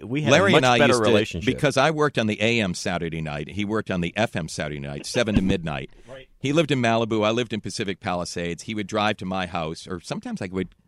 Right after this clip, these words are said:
Speaker 2: go pick you
Speaker 1: Yeah,
Speaker 2: up
Speaker 1: it was
Speaker 2: or whatever.
Speaker 1: adorable that we carpooled.
Speaker 2: We would <laughs> drive in
Speaker 1: It was
Speaker 2: together.
Speaker 1: adorable. I think
Speaker 2: We
Speaker 1: about
Speaker 2: didn't do
Speaker 1: that
Speaker 2: it a
Speaker 1: now.
Speaker 2: lot,
Speaker 1: No,
Speaker 2: but
Speaker 1: we
Speaker 2: we
Speaker 1: did
Speaker 2: did
Speaker 1: it a
Speaker 2: it.
Speaker 1: few times.
Speaker 2: And as often would happen, I'd had to park on the street, uh, in Hollywood, you know, on a Saturday night.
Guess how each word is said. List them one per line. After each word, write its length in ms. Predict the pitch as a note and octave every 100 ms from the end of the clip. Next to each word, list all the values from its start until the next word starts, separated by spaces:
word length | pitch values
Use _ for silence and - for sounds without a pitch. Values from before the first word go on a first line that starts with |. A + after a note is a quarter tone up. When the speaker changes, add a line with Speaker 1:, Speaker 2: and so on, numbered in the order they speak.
| -
Speaker 2:
go 100 | G#2+
pick 240 | G2 -
you 240 | A#2 D3 D2+
Speaker 1:
Yeah, 140 | D#4+
Speaker 2:
up 60 | A#3+
Speaker 1:
it 40 |
was 140 | B3 -
Speaker 2:
or 60 |
whatever. 180 | A#3+ B3
Speaker 1:
adorable 420 | C4+ D#4 D#4 A#3
that 140 | G3 F#3
we 100 | F3
carpooled. 320 | - F#3 E3+
Speaker 2:
We 200 | D3 G2
would 100 | C3+
<laughs> 40 | -
drive 240 | G#3 -
in 100 | - A3
Speaker 1:
It 160 | G#3+ F3
was 120 | -
Speaker 2:
together. 220 | E4+ -
Speaker 1:
adorable. 440 | C#4+ D#4 C#4 C#3+ B2
I 120 | F#3+
think 160 | D4
Speaker 2:
We 80 | C#4
Speaker 1:
about 100 | B3
Speaker 2:
didn't 140 | G3 F3
do 60 |
Speaker 1:
that 60 | C#3
Speaker 2:
it 40 |
a 40 | -
Speaker 1:
now. 40 |
Speaker 2:
lot, 240 | E3+ A2+ A3+
Speaker 1:
No, 80 |
Speaker 2:
but 80 | A#3+
Speaker 1:
we 60 | A3+
Speaker 2:
we 60 | B3+
Speaker 1:
did 60 |
Speaker 2:
did 80 | A3+
Speaker 1:
it 20 |
a 40 | F#3+
Speaker 2:
it. 60 |
Speaker 1:
few 180 | - D3+
times. 380 | B2+ A#2 A#2 -
Speaker 2:
And 280 | D#3 D3 C#3+ _ _ _ -
as 220 | C3 C3+ -
often 500 | D3 E3+ G3 G3 D3+
would 140 | C#3+
happen, 320 | B2+ A2+ A#2+ A2
I'd 120 | G#2
had 240 | C3+ D#3+
to 40 | E3+
park 300 | - C#3+ C3
on 100 | A#2+
the 80 | A2
street, 580 | - F#2 E2 E2 - - -
uh, 460 | G2 F2+ F2 E2 - _ D#2+ -
in 220 | G#2 A2
Hollywood, 640 | A2 G#2 F#2+ D#2+ E2 F#2 - -
you 120 | F#2+
know, 280 | E2 D#2 E2
on 100 | F2+
a 40 | F2+
Saturday 460 | - G2 G#2 G#2+
night. 320 | F#2 C#2+ C#2+